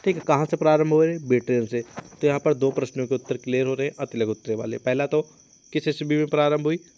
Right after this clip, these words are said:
दूसरा कहाँ से प्रारंभ हुई। तो सिंपल सा उत्तर सत्रह सौ साठ में हुई। कहाँ से हुई? ब्रिटेन से हुई, ठीक। आग-, यहाँ पर अगला पॉइंट है कि इससे पहले इंग्लैंड तथा अन्य यूरोपीय देशों के पश्चात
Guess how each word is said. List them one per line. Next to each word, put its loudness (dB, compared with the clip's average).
दूसरा 2
कहाँ 2
से -2
प्रारंभ -2
हुई। -6
तो -6
सिंपल -2
सा 2
उत्तर -2
सत्रह -6
सौ -16
साठ 0
में 2
हुई। 0
कहाँ 2
से -4
हुई? 0
ब्रिटेन 2
से -8
हुई, -12
ठीक। 0
आग-, 2
यहाँ 4
पर 6
अगला 4
पॉइंट 2
है 4
कि -10
इससे -2
पहले 2
इंग्लैंड 2
तथा -4
अन्य 2
यूरोपीय 2
देशों 0
के -6
पश्चात -2